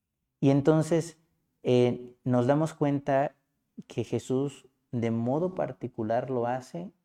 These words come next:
en este momento de mayor tribulación, ¿no? Primero se reúne con ellos para celebrar la última cena, dice, y después,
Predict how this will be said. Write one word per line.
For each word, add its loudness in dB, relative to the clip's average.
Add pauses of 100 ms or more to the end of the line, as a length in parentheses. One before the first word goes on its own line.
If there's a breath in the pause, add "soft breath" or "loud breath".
(140)
en -4
este -6
momento -8 (600)
de -4
mayor -4
tribulación, -10 (640)
¿no? -10 (600)
Primero 2
se -2
reúne -2
con -8
ellos -6
para -4
celebrar -6
la -6
última -8
cena, -12 (440)
dice, -4
y -2
después, -4